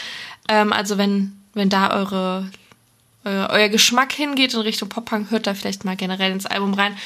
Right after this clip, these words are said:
Aber den Song können wir euch sehr empfehlen. Ist mir direkt richtig gut ins Ohr gegangen und ich war begeistert. Mir stand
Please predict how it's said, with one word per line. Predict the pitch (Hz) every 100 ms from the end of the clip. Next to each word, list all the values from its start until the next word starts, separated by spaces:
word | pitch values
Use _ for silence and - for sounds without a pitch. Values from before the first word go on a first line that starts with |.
| - - -
Aber | 208
den | 202 196
Song | 196 190
können | 190
wir | 175
euch | 190 -
sehr | - 180 170
empfehlen. | 180 - 165 165 180
Ist | -
mir | 180
direkt | 180 196 - - - -
richtig | 233 226 190
gut | 202
ins | 190 196
Ohr | 196
gegangen | 185 190 185
und | 185
ich | 190
war | 180 - - _ _ _ -
begeistert. | 262 320 262 - 170
Mir | 185
stand | - 214 226 180 -